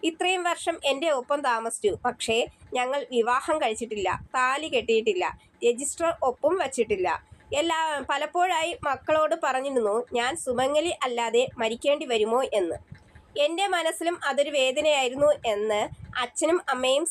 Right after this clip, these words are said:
സമ്മതിച്ചില്ല. അങ്ങനെയാണ് പേ-, പേരിൻ്റെ സ്ഥാനത്ത് നിന്നും മകൾ അത് നടത്തിത്തരുന്നത്. ഇപ്പോഴും ആൾക്ക് അറിയില്ല താൻ താലി കെട്ടാൻ പോകുന്നു എന്ന്." സർവേശ്വരൻ ഇങ്ങനെ പറയുമ്പോൾ കണ്ണ് നിറഞ്ഞൊഴുകുകയായിരുന്നു ശ്രീലതയ്ക്ക്.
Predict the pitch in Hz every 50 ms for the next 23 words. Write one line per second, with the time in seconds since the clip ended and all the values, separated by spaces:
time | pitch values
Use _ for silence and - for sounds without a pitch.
0 | - 294 233 233 240 254 269 277 262 - 247 202 202 202 - - - 247 240 233
1 | 240 247 254 269 285 285 254 220 208 220 254 302 311 _ - - 254 247 247 247
2 | 247 220 - _ _ _ _ - - - 311 294 311 311 330 339 339 339 339 339
3 | 339 349 - - 285 262 254 254 269 269 262 - 220 214 233 240 - 247 233 240
4 | 233 233 240 320 330 - - - 226 277 302 254 240 285 311 339 392 - - -
5 | - - 226 240 220 226 262 277 269 - 262 233 226 233 247 - 294 277 247 214
6 | 202 202 185 180 170 175 170 - _ _ _ - _ - 262 269 - - 330 330
7 | 339 349 381 392 359 - 302 277 277 285 294 294 359 330 - - 277 262 254 269
8 | 277 262 254 233 214 196 - - _ - 269 247 247 254 311 320 - 262 247 240
9 | 247 285 339 370 294 277 262 262 254 277 330 - 240 226 226 233 233 262 269 262
10 | 226 196 170 170 156 - _ _ _ - - - - 269 247 247 277 285 339 -
11 | 349 302 311 302 - - 262 247 262 277 302 311 311 302 262 247 233 226 220 233
12 | 254 302 320 - - 262 254 254 277 311 330 339 311 269 247 247 285 311 311 269
13 | 233 254 262 294 277 254 220 208 202 196 202 190 214 233 294 359 - - - -
14 | - - 262 262 277 262 220 214 190 185 190 175